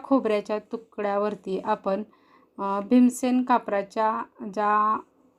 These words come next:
अ, जरी, अ, जास्तीत जास्त पाच घेतल्या तरी चालतील, कमीत कमी तुम्ही तीन घेऊ शकता. ह्या भीमसेन कापराच्या वड्या घ्यायच्या आहेत आणि त्या भीमसेन कापराच्या वड्या आपण एक एक टाकून असं ती प्रज्वलित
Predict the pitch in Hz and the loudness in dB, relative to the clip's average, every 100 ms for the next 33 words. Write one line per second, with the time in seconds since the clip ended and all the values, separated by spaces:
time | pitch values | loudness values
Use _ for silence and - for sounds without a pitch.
0 | - 220 208 208 202 202 208 226 247 247 | -10 -6 -4 -6 -8 -10 -4 0 2 0
1 | - - 208 202 202 202 196 220 - 247 | -6 -10 -6 -4 -2 -4 0 -2 0 0
2 | 233 233 254 240 214 214 220 220 208 202 | 0 0 -2 2 0 2 -2 0 -2 -2
3 | 214 214 226 214 196 196 214 208 - 202 | -6 -4 -4 -4 -8 -6 -8 -8 -10 -10
4 | 202 214 202 - 214 202 202 208 190 190 | -8 -8 -8 -6 -6 -2 0 0 0 -6
5 | 196 - 190 202 - - _ _ - 220 | -10 -4 -4 -4 -12 -20 _ _ 0 0
6 | 214 233 220 208 226 226 226 190 190 202 | 2 0 0 -4 -6 -4 -4 -2 -4 -2
7 | 202 185 190 - 254 247 233 202 185 175 | -2 -2 -4 -4 2 4 4 0 -2 -4
8 | 175 _ _ _ _ - 226 220 196 208 | -8 _ _ _ _ 0 2 2 -4 -8
9 | _ _ _ _ - 240 240 240 226 233 | _ _ _ _ 0 2 4 2 2 -4
10 | 233 233 220 208 202 214 208 214 208 196 | -2 -2 0 -2 -2 -2 -2 0 -2 -4
11 | - _ _ _ 226 226 233 - 226 226 | -10 _ _ _ -4 -2 -4 -2 -4 -2
12 | 226 226 214 214 208 208 202 214 220 220 | -4 0 -4 -2 -4 -4 -4 -2 -2 -4
13 | 226 226 226 226 196 196 208 | -6 -4 0 0 0 -2 -2